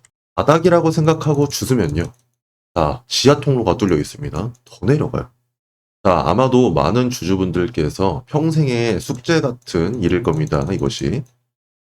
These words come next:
자, 근데 사실은요, 여러분들. 자, 여러분들은 내려가도 걱정이고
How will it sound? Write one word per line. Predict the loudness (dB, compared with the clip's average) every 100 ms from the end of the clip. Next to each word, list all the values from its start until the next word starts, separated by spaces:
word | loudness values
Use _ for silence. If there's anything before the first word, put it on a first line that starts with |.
| _ _ -4
자, | -2
근데 | 2 4 4
사실은요, | 2 0 2 2 2
여러분들. | 2 2 0 2 2 0 -8 _ _ _ _ -2
자, | 2
여러분들은 | 4 4 4 2 2 2 2
내려가도 | 0 2 4 2 2 -2 2 0
걱정이고 | -2 -10 -2 -2 -2 0 0 0